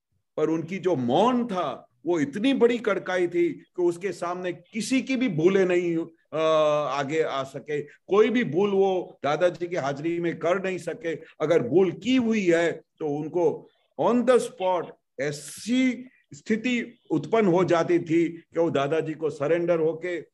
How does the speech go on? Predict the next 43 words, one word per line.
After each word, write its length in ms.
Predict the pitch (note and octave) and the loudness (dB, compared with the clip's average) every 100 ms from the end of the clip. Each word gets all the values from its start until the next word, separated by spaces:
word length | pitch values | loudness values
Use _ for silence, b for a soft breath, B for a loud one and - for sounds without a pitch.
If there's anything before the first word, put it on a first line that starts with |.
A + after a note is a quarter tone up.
| _ | _
माफी 360 | A#2+ C#3+ D3 E3+ | -2 0 2 0
मांग 280 | D#3+ D#3 D3+ | 0 -2 -4
के 220 | E3 E3 | -4 -4
प्रतिक्रमण 600 | C#3+ C#3 D3+ D3+ E3 D#3 | -4 -6 -8 -2 -2 -2
करके 500 | D3+ D3 D3+ D#3 - - - | -2 -4 0 -2 -2 -6 -4
उस 160 | C#3+ | -4
भूल 280 | A2 A2 C#3+ | -2 0 0
में 220 | C#3 C#3+ | 2 0
से 400 | C#3 C#3 C#3 B2+ - - | 0 0 0 -2 -8 -10
वो 60 | |
बाहर 300 | A#2 - B2+ | -10 -6 -4
निकल 320 | B2+ B2 A#2+ G#2 | -2 -2 -2 -4
जाते 320 | G#2 G2+ G2 | -4 -6 -8
थे। 140 | - _ _ _ _ _ _ | -16 _ _ _ _ _ _
ऐसी 440 | B2+ D3+ D#3+ G#3 A#3 | 0 0 2 0 0
मौन 400 | D#3 D#3+ F3+ F3 | 2 2 2 0
कड़काई 460 | E3+ D3 D3+ C#3+ | -2 -2 -2 -2
थी 220 | C3 A#2+ A#2 | -2 -4 -6
उनकी, 460 | G#2+ F2+ F2 E2+ _ _ _ _ | -6 -10 -16 -18 _ _ _ _
कभी 520 | B2+ D3 G3 A#3 A3+ - - | -2 0 2 2 -2 -6 -12
बोलते 480 | G#2 C#3 D3 D3+ G#3 | 0 2 2 4 4
नहीं 200 | G#3 G#3 | 4 0
थे 440 | F3 D#3+ A#2+ - _ - | 2 0 0 -10 _ -6
पर 120 | D#3 | 0
वो 120 | E3+ | 0
मौन 380 | C3 C3 A#3 A#3 | 2 2 2 4
रहते 300 | A3+ A3 G#3+ | 2 4 0
थे, 240 | G#3 G3+ | 0 -4
तो 440 | D3+ - - E3+ D3+ | -6 -12 -8 -6 -2
मौन 300 | C3+ G#3 G#3 | 0 0 0
रहे 380 | F#3+ G3+ A3 | -2 0 -2
तो 360 | D3 - - E3 | -4 -10 -8 -6
इतनी 300 | C#3+ G3 B3+ | -6 -4 -4
बड़ी 220 | A3 A3+ | 0 -2
कड़काई 420 | A3+ G3 F#3 F#3+ | -2 -4 -2 -2
लगती 320 | F3+ F3 F3+ F3 | -2 -4 -6 -10
थी 120 | F#3 | -10
कि 120 | F#3 | -4
हमसे 340 | D#3+ E3 E3+ | -4 -4 -6
सहन 340 | E3+ D#3 D#3 F#3+ | -4 2 2 2
नहीं 200 | F#3+ F#3 | 0 0
होता 320 | C3+ A#2+ A2 | -2 -4 -8
था। 160 | - | -12